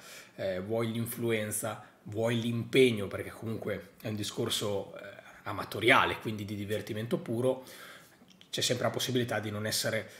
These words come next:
eh, nel numero giusto e quindi ci siamo giocati la carta estrema. L'altra sera ho provato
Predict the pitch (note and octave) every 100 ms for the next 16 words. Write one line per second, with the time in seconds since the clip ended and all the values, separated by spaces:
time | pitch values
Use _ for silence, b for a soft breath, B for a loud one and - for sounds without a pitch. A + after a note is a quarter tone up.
0 | B - G#2 F#2+ A#2+ B2+ C#3 C#3 F3 E3
1 | - G#3 G#3+ - - - - F3+ D3 C#3+
2 | D#3+ D3 B2+ A#2 A2 G#2 G2+ G#2 G2+ -
3 | C3 B2 B2+ - C3 A#2+ - C3 D3 B2+
4 | - A2 G#2+ A2 G#2+ A2+ A2+ B2+ A#2 G#2
5 | B B B C3+ - B2 A#2+ A#2+ A#2+ A2
6 | G#2+ G2+ G2 G2+ -